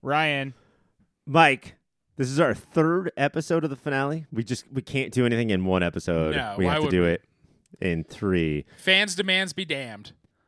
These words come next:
Speaker 1: I'm thinking we should split the last episode
Speaker 2: Into
Speaker 1: uh,
Speaker 2: three?
Speaker 1: just to do a meeting
Speaker 3: Into
Speaker 1: on it. I
Speaker 3: three.
Speaker 1: think parts one and part two of,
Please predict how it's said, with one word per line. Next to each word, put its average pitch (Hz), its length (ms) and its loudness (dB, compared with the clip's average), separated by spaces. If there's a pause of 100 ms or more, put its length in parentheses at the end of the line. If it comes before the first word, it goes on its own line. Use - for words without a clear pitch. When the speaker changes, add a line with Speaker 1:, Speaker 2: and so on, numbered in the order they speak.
(380)
Speaker 1:
I'm 170 160 -4
thinking 339 260 -4
we 285 100 -4
should 196 160 -8
split 196 340 -8
the 156 80 -6
last 135 580 -6
episode 202 760 -4
Speaker 2:
Into 135 220 6
Speaker 1:
uh, - 20 6
Speaker 2:
three? 175 240 4
Speaker 1:
just 220 120 2
to 196 40 -12
do 190 140 0
a 175 40 -2
meeting 165 280 -4
Speaker 3:
Into 156 140 -4
Speaker 1:
on 147 80 -2
it. 147 120 -2
I 156 80 -2
Speaker 3:
three. 302 120 -4
Speaker 1:
think 294 180 -12
parts 226 280 -2
one 185 220 -2
and 180 80 -6
part 160 220 -2
two 165 220 -2
of, 135 100 -6